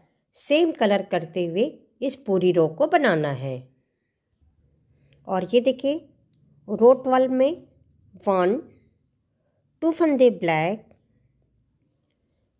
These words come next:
वन, टू रेड, वन ब्लैक, वन, टू रेड,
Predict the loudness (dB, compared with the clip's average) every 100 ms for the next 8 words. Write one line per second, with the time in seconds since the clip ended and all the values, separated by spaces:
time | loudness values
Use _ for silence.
0 | -8 0 2 4 2 -2 -10 _ _ _
1 | _ _ _ _ _ _ _ _ -2 0
2 | 2 4 2 0 -4 _ _ _ _ _
3 | _ _ _ _ _ _ _ _ _ _
4 | _ _ _ _ _ -14 -4 0 2 2
5 | 2 2 -2 -10 _ _ _ _ _ _
6 | _ _ _ _ _ _ _ _ -8 0
7 | 2 2 0 -4 -12 _ _ _ _ _
8 | _ _ _ _ _ _ -4 2 2 2
9 | 2 0 -6